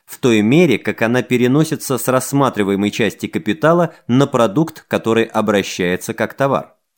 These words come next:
В течение всего времени функционирования этой части некоторая доля её стоимости остаётся фиксированной в ней,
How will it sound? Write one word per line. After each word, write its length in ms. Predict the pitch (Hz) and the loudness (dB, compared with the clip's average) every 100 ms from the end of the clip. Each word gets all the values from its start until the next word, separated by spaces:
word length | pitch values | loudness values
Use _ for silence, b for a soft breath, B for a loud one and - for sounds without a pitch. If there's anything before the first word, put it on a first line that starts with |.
| b b b | b b b
В 100 | - | -14
течение 580 | - 95 - 135 135 127 | -6 -4 0 2 2 2
всего 360 | 110 - 110 104 | 0 -4 -2 -2
времени 400 | 120 123 107 98 | 0 2 0 -2
функционирования 1080 | - 101 - - 110 117 104 87 87 90 - | -2 -4 -2 -2 2 2 2 0 -2 -2 -4
этой 280 | 101 95 | -4 -4
части 600 | 85 185 185 - - - _ _ - | -4 -2 -2 -6 -14 -18 _ _ -2
некоторая 580 | 117 190 - 175 165 147 | 2 2 2 2 4 4
доля 300 | 175 208 160 | 4 4 4
её 360 | 123 127 127 | 2 2 0
стоимости 720 | - - 123 92 80 - - | -2 -2 0 0 -2 -6 -8
остаётся 720 | 90 101 - - 151 202 - 147 | -6 -4 -4 -2 0 0 0 -2
фиксированной 840 | - 131 - - 196 143 104 92 | -2 -6 -4 0 2 2 2 0
в 60 | 78 | -2
ней, 300 | 82 76 | -4 -6